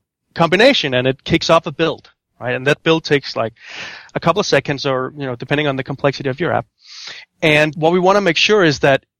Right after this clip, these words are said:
you probably have a build task in grunt, you know, grunt build. We wanna make sure that you can associate any grunt task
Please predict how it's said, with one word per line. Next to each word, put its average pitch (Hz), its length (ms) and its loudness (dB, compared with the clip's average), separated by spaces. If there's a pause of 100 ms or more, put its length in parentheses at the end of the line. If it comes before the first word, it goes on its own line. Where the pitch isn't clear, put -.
(100)
you 175 180 -14
probably 262 280 0
have 202 160 4
a 196 60 -4
build 170 320 -2
task 135 340 0
in 147 120 -2
grunt, 202 440 -2
you 151 80 -8
know, 165 100 -4
grunt 151 360 -2
build. - 300 -6 (600)
We 180 80 4
wanna 254 180 6
make 208 140 2
sure 214 220 4
that 156 200 0
you 208 120 -4
can 254 180 0
associate 202 560 0
any 202 220 0
grunt 170 420 -2
task 151 480 -2